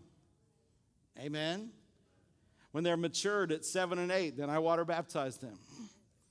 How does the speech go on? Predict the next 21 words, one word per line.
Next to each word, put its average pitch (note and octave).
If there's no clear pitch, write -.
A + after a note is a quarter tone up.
So -
matured F3
at F3+
seven F#3
or G3
eight. G#3+
Yeah, F#3
'cause E3
I B2
make E3+
sure F#3
that F#3+
they've F3+
got F3
a F#3
grasp F#3
of B2
it. G#2
I'm D3
not D#3+
just, F3+